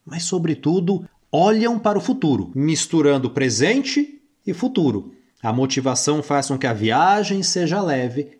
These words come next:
e, sobretudo, chegar em Jerusalém e ter aquele encontro com a comunidade é algo que pra eles não tem preço. É aquilo que eles estavam almejando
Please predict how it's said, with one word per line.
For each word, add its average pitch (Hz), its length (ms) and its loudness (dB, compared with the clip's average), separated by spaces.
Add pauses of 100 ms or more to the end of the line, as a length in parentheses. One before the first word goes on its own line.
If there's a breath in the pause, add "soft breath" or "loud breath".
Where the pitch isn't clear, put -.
e, 151 80 -4
sobretudo, 143 800 0
chegar 139 500 0
em 143 100 0
Jerusalém 139 800 0 (400 loud breath)
e 117 100 -2
ter 135 300 0
aquele 131 340 0
encontro 156 600 2
com 143 180 -2
a 131 60 -2
comunidade 127 840 -2 (320 loud breath)
é 170 140 -4
algo 131 320 0
que 165 140 -4
pra 185 220 2
eles 170 540 0 (120)
não 214 120 0
tem 226 160 -2
preço. - 520 -2 (340 soft breath)
É 143 100 -2
aquilo 214 540 2
que - 140 -2
eles 185 180 2
estavam 120 720 -2
almejando 151 1080 0